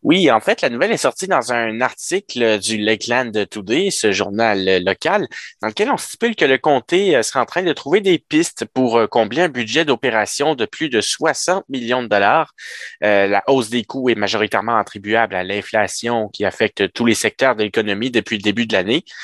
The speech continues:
Et, euh, la personne, en fait, qu'on a interviewée ici, c'était Zihan Hassan.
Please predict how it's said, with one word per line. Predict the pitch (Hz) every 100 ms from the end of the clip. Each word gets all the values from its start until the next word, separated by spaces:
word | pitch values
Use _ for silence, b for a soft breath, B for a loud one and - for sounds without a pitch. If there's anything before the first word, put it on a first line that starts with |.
| B B -
Et, | 113 113 113
euh, | 113 113
la | 110 117
personne, | 131 120 156 196
en | 160 117
fait, | 165 -
qu'on | 117 107
a | 110
interviewée | 104 117 104 104 131
ici, | 131 - 170
c'était | - 120 113
Zihan | 101 139 147 156 165 -
Hassan. | - 117 - 120 156